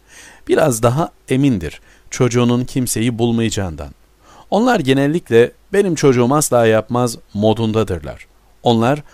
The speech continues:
"Harama bakma." der gönderirler. Bunlar dindar gençler. Gözlerine, gönüllerine sahip çıksın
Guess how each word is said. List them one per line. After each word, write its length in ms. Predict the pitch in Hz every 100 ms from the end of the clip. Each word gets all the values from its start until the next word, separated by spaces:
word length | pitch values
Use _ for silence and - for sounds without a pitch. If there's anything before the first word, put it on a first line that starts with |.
| _
"Harama 520 | - - 113 113 113 104
bakma." 460 | 123 - 82 73
der 180 | 120 139
gönderirler. 800 | 123 98 80 73 64 - - - _ _ - - - 185
Bunlar 320 | 233 277 190
dindar 320 | 156 160 156
gençler. 640 | 117 101 90 - 69 - - _ -
Gözlerine, 520 | 120 113 120 110 135
gönüllerine 600 | 123 110 107 104 101 113
sahip 360 | - 107 107
çıksın 420 | - 85 - 127